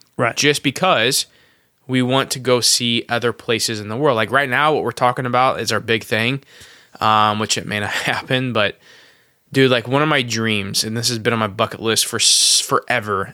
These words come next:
Speaker 2: is to R V trip around United States. And I know we've <laughs> talked about this, this already, and, like, man, like, it'd just be so awesome to do, like, a two to three month trip. You know,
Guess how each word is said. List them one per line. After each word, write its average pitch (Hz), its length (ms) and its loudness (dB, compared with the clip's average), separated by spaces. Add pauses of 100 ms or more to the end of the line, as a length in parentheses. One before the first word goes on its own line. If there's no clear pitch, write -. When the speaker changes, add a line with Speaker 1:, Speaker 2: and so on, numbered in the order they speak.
Speaker 2:
is 110 180 0
to - 120 -2
R 120 240 4
V 113 280 0
trip 101 360 0 (100)
around 98 560 0
United 104 280 -2
States. - 320 -2
And 104 120 -4
I 107 120 0
know 113 120 2
we've 113 260 0
<laughs> - 0 -
talked - 280 -2
about - 240 -2
this, 104 380 -2
this - 220 0
already, 104 420 2 (840)
and, 131 360 2
like, 143 280 0
man, 190 240 0
like, 120 200 -4
it'd 156 180 -2
just 175 160 -4
be 185 100 -2
so 180 320 4
awesome 147 480 2
to 110 260 0
do, 123 260 0
like, 117 160 0
a 101 100 -6 (140)
two 175 380 -4
to 170 100 2
three 135 280 -6
month 127 300 -4
trip. 98 380 0 (960)
You 113 140 -2
know, 98 380 2